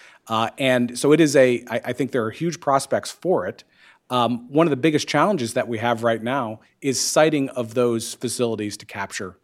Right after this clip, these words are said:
the carbon. Uh, and that's gonna be, again, another very difficult permitting process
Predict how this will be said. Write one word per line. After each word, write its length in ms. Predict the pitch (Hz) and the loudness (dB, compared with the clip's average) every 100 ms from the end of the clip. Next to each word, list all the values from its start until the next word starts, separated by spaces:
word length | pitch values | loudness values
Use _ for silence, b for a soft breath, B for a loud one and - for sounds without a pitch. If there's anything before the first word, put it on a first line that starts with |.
| - | -20
the 60 | |
carbon. 420 | 95 95 95 64 - _ b b b - | -10 -8 -8 -14 -20 _ b b b -8
Uh, 220 | 104 104 - | -6 -6 -6
and 340 | 117 113 107 | -4 -4 0
that's 220 | 135 139 | 2 2
gonna 180 | - 131 | 2 -2
be, 180 | 120 120 | 0 -2
again, 420 | 110 139 123 107 | -2 -2 -2 -2
another 480 | 101 113 120 117 107 | -4 -2 -2 -2 -4
very 480 | 101 123 123 131 120 | -6 -2 0 0 -2
difficult 500 | 117 - - 110 - | -6 -10 -14 -18 -18
permitting 480 | - 185 160 104 95 | -8 -4 -2 -4 -6
process 640 | 101 90 - 95 120 | -8 -8 -8 -10 -10